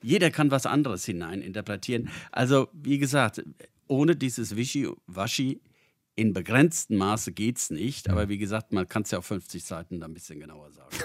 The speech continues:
Speaker 2: <laughs> Das kann man wohl. Ob die sich, äh, dann jeder durchliest, ist ja, ist eine andere Frage.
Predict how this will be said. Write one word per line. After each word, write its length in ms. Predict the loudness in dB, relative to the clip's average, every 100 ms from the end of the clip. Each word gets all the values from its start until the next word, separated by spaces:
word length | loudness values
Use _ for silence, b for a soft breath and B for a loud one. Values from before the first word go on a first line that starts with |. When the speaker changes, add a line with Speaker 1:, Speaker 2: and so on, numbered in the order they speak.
| 0
Speaker 2:
<laughs> 80 | 0 0 B B B
Das 160 | 4
kann 120 | 6
man 100 | 6
wohl. 100 | 8
Ob 120 | 6 4
die 80 |
sich, 240 | 2 2 2
äh, 80 | 2
dann 120 | 4
jeder 200 | 4 6
durchliest, 380 | 4 2 0 0
ist 120 | -2
ja, 140 | -4
ist 240 | -2 -2 2
eine 140 | 2
andere 220 | 4 4
Frage. 300 | 4 2 2